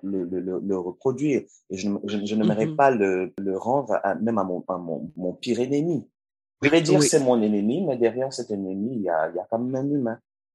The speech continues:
Speaker 1: Voilà.
Speaker 2: Tout
Speaker 1: C'était
Speaker 2: à fait.
Speaker 1: tout, c'était ça, en fait. Ouais.
Speaker 2: Mhm. Alors, Charles, c'est tellement intéressant, hein ? <laughs>
Speaker 1: Je l'ai fait.
Speaker 2: Oui,
Speaker 1: Ouais.
Speaker 2: très intéressant. Alors, le temps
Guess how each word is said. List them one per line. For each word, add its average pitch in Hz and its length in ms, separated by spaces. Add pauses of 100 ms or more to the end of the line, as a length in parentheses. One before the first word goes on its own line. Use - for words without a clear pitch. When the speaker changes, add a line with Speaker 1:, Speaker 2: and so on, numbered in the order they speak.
(240)
Speaker 1:
Voilà. - 240 (100)
Speaker 2:
Tout 214 80
Speaker 1:
C'était 220 120
Speaker 2:
à 202 60
fait. 151 200
Speaker 1:
tout, 139 60
c'était - 260
ça, - 200
en - 60
fait. - 140 (520)
Ouais. 98 140 (160)
Speaker 2:
Mhm. 143 400 (400)
Alors, 156 500 (200)
Charles, 175 680 (200)
c'est - 220
tellement 285 280
intéressant, 170 560
hein ? 131 280
<laughs> 277 1400 (1300)
Speaker 1:
Je 262 100
l'ai 339 200 (240)
fait. 427 800 (240)
Speaker 2:
Oui, 277 360
Speaker 1:
Ouais. 220 580
Speaker 2:
très 302 240
intéressant. 185 800
Alors, 165 500 (680)
le 254 180
temps 320 240